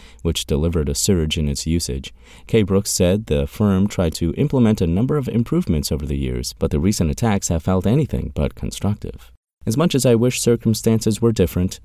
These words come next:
the stress and expense of this fight, coupled with the existing stress and expense of operating Omegle and fighting its misuse, are simply too much.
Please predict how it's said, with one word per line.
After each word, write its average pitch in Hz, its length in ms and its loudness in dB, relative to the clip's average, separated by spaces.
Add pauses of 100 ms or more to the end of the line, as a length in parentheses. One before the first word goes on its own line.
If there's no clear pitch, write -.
the - 80 -8
stress - 480 -2
and 69 180 -4
expense 113 480 0
of 98 120 2
this 110 200 2
fight, - 460 0 (160)
coupled 82 400 -4
with 71 140 -4
the 71 120 -2
existing 78 460 -2
stress 80 340 -2
and 73 120 0
expense 90 420 -2
of 73 180 -4
operating 90 520 0
Omegle 90 560 0
and 85 280 -2
fighting 113 360 2
its 92 180 0
misuse, 71 480 -4 (420)
are - 100 -4
simply 98 340 2
too 95 160 0
much. 73 400 -6